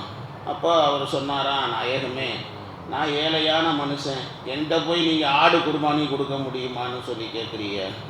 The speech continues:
அப்படின்னு சொல்லிட்டு அவர், அவர் சொன்னார். இப்போ பெருமானார் ஸல்லல்லாஹு அலைஹி வஸல்லம் அவங்க சொன்னாங்க, "சரி போ, போய் தலைமுடியை முதல்ல எடு" அப்படின்னு சொன்னாங்க. தலைமுடியை எடுத்துட்டு, "மூணு நாள் நோன்பு வச்சுக்கோ"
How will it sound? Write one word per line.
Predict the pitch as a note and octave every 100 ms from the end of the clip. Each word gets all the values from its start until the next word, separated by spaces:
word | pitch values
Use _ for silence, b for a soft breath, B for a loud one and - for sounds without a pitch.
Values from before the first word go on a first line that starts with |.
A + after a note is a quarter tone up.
| -
அப்படின்னு | B2+ A2 G#2+
சொல்லிட்டு | G2+ G2+
அவர், | C#3 A#2+ G2 - - - B B B -
அவர் | C3 D3 C#3
சொன்னார். | C#3 B2+ G#2+ - -
இப்போ | -
பெருமானார் | C#3+ E3 F#3 F3+ E3+
ஸல்லல்லாஹு | E3 D#3 D3+ D3+
அலைஹி | D3 D3+
வஸல்லம் | C#3+ C#3 C#3
அவங்க | C3+ C3
சொன்னாங்க, | C3 C3 C#3 C#3 D3+
"சரி | D#3+ E3 C#3 -
போ, | D#3+ D#3 - - B B B -
போய் | C#3+ D3 D3 C#3+
தலைமுடியை | C3 D#3+ E3+ D#3 C#3+ C#3
முதல்ல | C3 C#3 C3+ B2+
எடு" | C3 D3 C3 - - - -
அப்படின்னு | C3+ C3 C3+ C3+ B2
சொன்னாங்க. | B2 A2+ G2 - - B B B B2
தலைமுடியை | D3 F3 F3 E3 D#3 D3
எடுத்துட்டு, | D3+ E3 D#3+ D3+ F3 G3 F#3 - - - - - - - -
"மூணு | C#3+ E3 D#3+
நாள் | E3 F3
நோன்பு | D#3 E3+ E3 D#3
வச்சுக்கோ" | C3+ C#3+ A#2 A#2